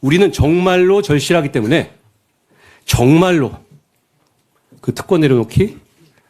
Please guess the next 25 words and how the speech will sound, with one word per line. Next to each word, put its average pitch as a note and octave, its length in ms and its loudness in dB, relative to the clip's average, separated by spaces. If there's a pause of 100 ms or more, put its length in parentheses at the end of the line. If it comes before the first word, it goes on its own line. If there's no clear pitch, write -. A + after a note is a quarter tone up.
(200)
정치 - 380 -8
개혁을 A2 400 -4 (200)
할 - 320 -6
것이기 D#3 320 -4
때문입니다. F2+ 480 -12 (800)
국민들이 G3 720 2 (320)
우리 E3+ 180 0
얼굴을 F3 300 0
보시고 C3 380 -6 (180)
우리 F#3+ 220 2
여기 F3+ 220 0
모시-, D#3 320 -2
오-, E3 200 -4 (340)
그 - 120 -10
모여있는 F#3 460 2
의원들의 E3 580 2
눈빛을 F#3 420 -2
보신다면 C3 580 0 (280)
우리 G3 220 2
이번에 F3+ 360 0
말하는 C#3 500 -2 (380)
불체포 G3 320 -2
특권, F3+ 200 -4
특권 - 340 -4
포기, E3+ 380 -4